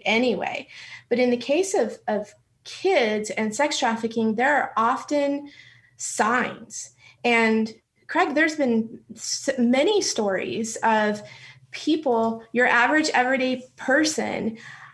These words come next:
f-, having that feeling. And it's all those, those little signals that the person's brain is getting that there's something going on here. And there's, there's, uh, cases of, uh,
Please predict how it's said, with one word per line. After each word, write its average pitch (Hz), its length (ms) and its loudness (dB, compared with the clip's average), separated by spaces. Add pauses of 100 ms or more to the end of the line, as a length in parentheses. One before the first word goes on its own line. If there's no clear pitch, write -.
(300)
f-, - 220 -20 (120)
having 262 420 2
that 220 240 0
feeling. 254 760 -2 (140)
And 220 480 2
it's 226 200 0
all 233 180 4
those, 247 480 0 (120)
those 220 380 2
little 240 200 2
signals 226 520 0
that 220 160 -2
the 214 260 -2 (100)
person's 233 360 0
brain 247 300 0
is 220 160 -2
getting 208 440 -4 (200)
that 226 140 0
there's 220 200 0
something 226 600 0
going 202 260 -2
on 208 220 0
here. 208 200 -2
And 214 220 -4
there's, 214 320 0 (200)
there's, 220 360 0
uh, 220 220 0
cases 226 600 0
of, 208 440 -2 (440)
uh, 214 340 0